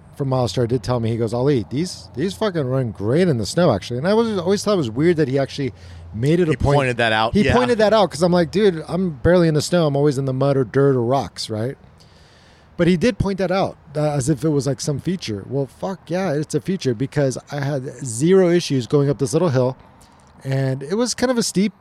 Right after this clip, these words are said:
Speaker 1: approach, and there was, like, a good sixty feet, fifty to sixty feet that you had to traverse to get up this hill and over and on.
Speaker 2: Right.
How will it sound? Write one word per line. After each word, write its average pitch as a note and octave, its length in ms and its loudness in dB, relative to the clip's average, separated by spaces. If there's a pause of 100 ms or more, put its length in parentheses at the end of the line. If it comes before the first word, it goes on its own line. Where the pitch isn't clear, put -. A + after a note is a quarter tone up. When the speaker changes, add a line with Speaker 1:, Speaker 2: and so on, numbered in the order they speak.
(140)
Speaker 1:
approach, C3+ 520 0 (140)
and C#3 140 -6
there D3 80 0
was, C#3+ 160 0
like, C#3 160 -2
a C3+ 60 -4
good D3 460 0
sixty - 480 -6
feet, C#3 340 -6
fifty D3 300 -6
to C#3 80 -4
sixty D3 320 -10
feet C3 320 -8
that A#2 160 -10
you A#2+ 80 -6
had A#2+ 120 -8
to B2 80 -8
traverse A2+ 480 -4
to A#2 120 -10
get A#2 280 -8
up B2+ 140 -10
this A#2+ 200 -6
hill A#2 180 -4
and A2 80 -6
over A2 280 -4
and G#2+ 240 -10
on. - 80 -16
Speaker 2:
Right. G#2 320 -4